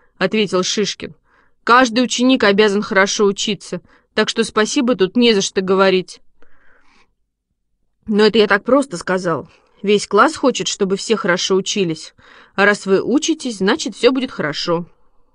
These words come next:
Тут опять отворилась дверь, и вошел Вася Ерохин. «А, занимаетесь?» говорит. «Что это такое?» говорю я. «Каждый приходит и говорит: 'А, занимаетесь.'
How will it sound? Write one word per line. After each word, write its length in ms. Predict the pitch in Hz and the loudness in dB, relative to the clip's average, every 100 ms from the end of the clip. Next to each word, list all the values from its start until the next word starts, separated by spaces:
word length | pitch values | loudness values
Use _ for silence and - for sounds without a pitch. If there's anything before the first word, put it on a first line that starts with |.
| _ | _
Тут 180 | - 165 | -10 -6
опять 340 | 160 196 349 302 | -2 0 0 0
отворилась 540 | 247 262 262 247 233 | 0 2 2 0 -2
дверь, 320 | 190 226 220 - - - _ - | -2 -2 -4 -10 -20 -20 _ -2
и 100 | 214 | 2
вошел 340 | 220 - 233 | 4 4 2
Вася 360 | 208 190 185 190 | 4 2 2 0
Ерохин. 460 | 185 180 170 160 170 - - - | 0 0 -4 -10 -14 -20 -18 2
«А, 320 | 311 359 262 | 4 6 4
занимаетесь?» 760 | 202 214 233 349 403 233 185 175 | 2 2 4 4 2 -2 -6 -4
говорит. 480 | 180 180 151 - _ _ _ _ _ - | 0 2 0 -4 _ _ _ _ _ -14
«Что 220 | - 254 | -4 -4
это 140 | 269 | -4
такое?» 380 | - 320 311 226 | 0 0 2 0
говорю 300 | 180 180 175 | 0 -2 -2
я. 200 | 160 160 - - - - | -4 -8 -12 -20 -20 -12
«Каждый 340 | - 254 214 196 | 2 2 4 -2
приходит 560 | - 185 277 320 285 | -4 -4 0 0 0
и 40 | 240 | -4
говорит: 420 | 202 214 185 - | 0 2 0 0
'А, 240 | - 330 339 | 4 4 4
занимаетесь.' 840 | 285 294 269 208 165 160 - - | 0 0 2 2 0 -6 -16 -16